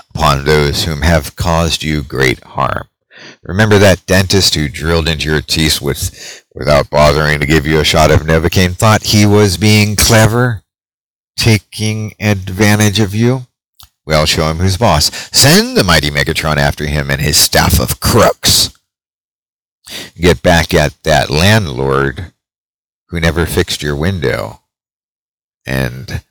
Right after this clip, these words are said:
sucked up all your money. Harassed your girlfriend trying to pick up on your sister? Smash him with Megatron.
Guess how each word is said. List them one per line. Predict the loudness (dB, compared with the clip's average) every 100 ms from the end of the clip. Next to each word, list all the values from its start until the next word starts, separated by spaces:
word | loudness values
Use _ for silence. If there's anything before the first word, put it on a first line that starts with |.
| _
sucked | -6 -2 2 2 0 -2
up | -2 -2 -6
all | -6
your | -4 -4 -6
money. | -4 -2 -2 -2 -6 -10 -16 _ _ _ _ _ _ _ _ _ _ _ _ _ _ _ -8 0
Harassed | 2 4 2 -2
your | -6
girlfriend | -2 0 2 0 -2 -10 _ _
trying | -6 -4
to | -2
pick | -2 -2
up | 0 0
on | -2 -6
your | -6
sister? | -2 -2 0 0 -2 _ _ _ _ _ _ _ _
Smash | -6 0 2 4 2
him | -2 -4
with | -8
Megatron. | -2 -2 0 -4 -8 -10